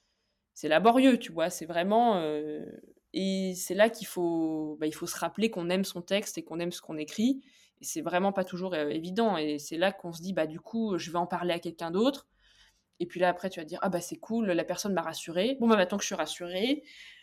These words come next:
euh, tout va bien se passer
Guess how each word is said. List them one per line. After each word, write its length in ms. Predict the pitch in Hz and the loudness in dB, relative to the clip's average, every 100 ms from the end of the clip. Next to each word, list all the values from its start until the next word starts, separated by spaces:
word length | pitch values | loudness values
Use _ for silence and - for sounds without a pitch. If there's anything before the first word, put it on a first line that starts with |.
| - _ - | -20 _ -4
euh, 800 | 170 165 165 165 101 113 117 - - - - _ - - | 0 2 2 0 -2 -6 -6 -10 -16 -20 -20 _ -20 -8
tout 80 | 240 | 2
va 160 | 247 233 | 4 6
bien 240 | 233 294 | 6 6
se 100 | 277 | 8
passer 460 | 226 233 - 277 | 6 6 6 6